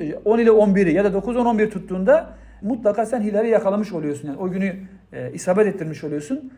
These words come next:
Burada bir, bu da bir diğer faydası olarak söylenmiş. Yani tek gün tutmamanın,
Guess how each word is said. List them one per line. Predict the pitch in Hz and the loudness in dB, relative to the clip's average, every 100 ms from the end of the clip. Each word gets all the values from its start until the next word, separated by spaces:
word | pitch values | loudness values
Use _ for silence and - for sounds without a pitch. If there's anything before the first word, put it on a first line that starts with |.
| _ - | _ -12
Burada | 170 220 208 | -4 2 2
bir, | 226 190 | 2 -2
bu | 196 | 2
da | 208 | 2
bir | 202 202 | 4 4
diğer | 208 | 2
faydası | - 180 180 185 | 4 0 0 -2
olarak | 185 165 - | -2 -2 -2
söylenmiş. | 156 151 143 147 | -4 -4 -4 -8
Yani | 131 | -8
tek | 190 185 | -6 -6
gün | 180 | -8
tutmamanın, | - 185 165 170 220 233 - | -6 -6 -2 0 -2 -2 -10